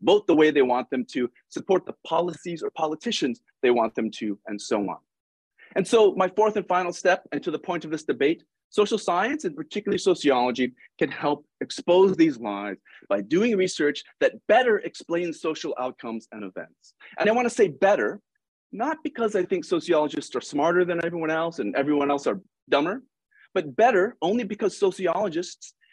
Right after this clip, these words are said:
have the resources to systematically, carefully, thoughtfully collect and analyze data, to systematically observe and analyze the world, and thus are more likely to produce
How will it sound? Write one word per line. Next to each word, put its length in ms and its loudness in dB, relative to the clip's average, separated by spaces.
have 180 0
the 120 -2
resources 720 -4
to 100 -6
systematically, 960 -4
carefully, 600 -2
thoughtfully 560 2
collect 460 2
and 160 -4
analyze 520 -2
data, 380 0
to 180 -8
systematically 840 -4
observe 440 -4
and 120 -4
analyze 460 -2
the 100 -2
world, 340 -4
and 160 -6
thus 220 0
are 80 -2
more 180 -2
likely 380 0
to 100 -10
produce 460 -4